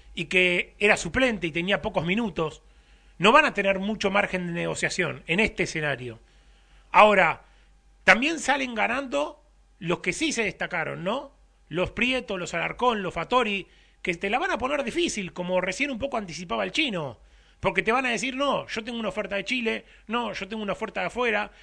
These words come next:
no, a mí me llamaron de primera", y ahí se va a poner complicado el tema también. Vos, si apelabas a una negociación colectiva y abrochabas a todo el plantel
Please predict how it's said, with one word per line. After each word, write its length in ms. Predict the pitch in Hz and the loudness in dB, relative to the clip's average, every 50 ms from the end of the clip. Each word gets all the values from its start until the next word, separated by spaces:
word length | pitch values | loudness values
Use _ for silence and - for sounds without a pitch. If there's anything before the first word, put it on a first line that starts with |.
| - - | -18 -6
no, 220 | 208 233 240 220 190 | -2 0 2 2 2
a 60 | 185 | 2
mí 120 | 208 247 | 0 -2
me 100 | 262 233 | -4 -4
llamaron 340 | - - 190 202 208 202 190 | -4 -6 -4 -6 -6 -6 -6
de 80 | 185 175 | -6 -6
primera", 520 | 175 180 214 247 240 214 196 202 202 - - _ _ _ _ _ _ _ - | -6 -4 -2 -2 0 0 0 -2 -2 -6 -16 _ _ _ _ _ _ _ -6
y 140 | 185 175 | 2 2
ahí 200 | 202 214 277 311 | 4 4 4 2
se 140 | - - 285 | 0 -2 -2
va 60 | 277 | -2
a 60 | 233 196 | -2 -2
poner 380 | 233 226 226 226 220 - - _ _ _ | -4 -4 -4 -4 -6 -8 -10 _ _ _
complicado 500 | - - 180 165 185 247 - 427 453 277 | -10 -8 -8 -6 -4 0 2 4 6 6
el 100 | 226 196 | 4 4
tema 220 | 165 185 170 170 160 | 0 -2 -4 -4 -4
también. 440 | 156 151 156 160 156 135 120 110 - - - - - - - | -6 -8 -8 -8 -8 -10 -10 -14 -18 -20 -20 -20 -20 -16 -4
Vos, 340 | - 220 294 156 - - - - | 2 2 2 2 2 -2 -10 -12
si 240 | - - - 220 208 | -12 -4 -2 0 0
apelabas 580 | - - - 107 220 202 175 156 147 - - - | 0 0 0 2 2 2 2 0 -4 -6 -10 -6
a 100 | - 165 | -2 -2
una 300 | 208 240 254 240 240 226 | -2 0 -2 -2 -2 -2
negociación 500 | 208 208 208 196 - 220 208 - 208 175 | -2 -2 -2 -2 -2 -4 -4 -4 -6 -4
colectiva 600 | 156 170 175 185 - - 226 190 156 135 120 - - - - - - - - - - - | -2 -2 -2 -2 0 0 0 0 0 -2 -4 -6 -12 -20 -20 -20 -20 -20 -20 -20 -14 -4
y 120 | 165 165 | 4 4
abrochabas 500 | 180 180 185 180 - - 269 254 220 - | 4 4 4 0 0 2 2 2 2 2
a 140 | 226 208 - | 0 -2 2
todo 160 | - 277 269 | 4 4 4
el 80 | 262 208 | 4 2
plantel 500 | 233 226 220 220 208 214 175 139 113 | 0 -2 -4 0 0 -2 -2 -2 -4